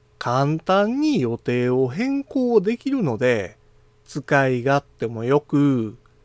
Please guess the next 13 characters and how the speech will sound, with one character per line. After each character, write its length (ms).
非 220
常 440
に 200
便 280
利 140
で 220
す。 220
し 160
か 160
し、 520
シ 260
ス 260
テ 100